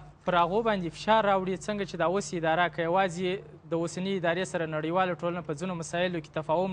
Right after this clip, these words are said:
نه کوي، نو موږ دستي اعلان کوو چې دا، دا دلته دا وطن اشغال شوی دی او، او، او ممکن چې موږ هم د مخالفین سره یو ځای سو. همدغه رقم قاطع دي د، دغه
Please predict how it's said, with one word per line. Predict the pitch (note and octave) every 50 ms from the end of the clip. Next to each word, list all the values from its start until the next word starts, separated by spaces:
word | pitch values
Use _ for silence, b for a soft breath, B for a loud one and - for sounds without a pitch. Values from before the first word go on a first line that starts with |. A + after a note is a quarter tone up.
| F#3 F#3+
نه |
کوي، | F3+ - G3 F3 E3 D#3 B B B B B B -
نو | F3 F3 F#3
موږ | F#3 F3 E3 E3
دستي | D#3+ - - - G3+ F#3
اعلان | F3+ F3 F#3 F#3+ F#3 F3+ -
کوو | - E3+ E3+ D#3+
چې | - E3+ D3+ F3
دا، | F3 F3 E3+ E3 F3+
دا | F3+ F3 F3 E3+ D#3+ D3 D3 F3+
دلته | F#3 E3 - F3 D#3+
دا | F3 F3+ F3
وطن | E3 - F#3+ F#3 F3+ E3+
اشغال | E3 D#3 D#3 D#3 D#3+ E3 D#3 -
شوی | G3 F#3 F3+ F3+ F3 D#3
دی | E3+ E3+ F3
او، | E3 D#3 D#3 - D3 D3+
او، | D#3 D#3 D#3 D3+ D3+ B B B B -
او | D#3+ D#3+ D#3+ D#3+
ممکن | E3+ E3 E3 D#3+ - - G3 F#3
چې | - - F3 F3+
موږ | F#3 E3+ E3+
هم | F#3+ F3+
د | D#3+ F3+ F3 E3+
مخالفین | - F3+ D#3 D#3 D#3 - G3 F#3 -
سره | - F3+ D#3+ D#3+
یو | E3 D#3
ځای | D3 F3 F3 E3+ -
سو. | - D3 B B B B -
همدغه | E3+ F3+ F3+ A3 B3+ B3+ B3 A#3+
رقم | - B3 A3+ G3 - - G3+
قاطع | F3+ F3 - - B3+ A#3+
دي | B3 A3
د، | - - - F#3+ D#3 D#3 F3+ D#3 D3 A3
دغه | A3+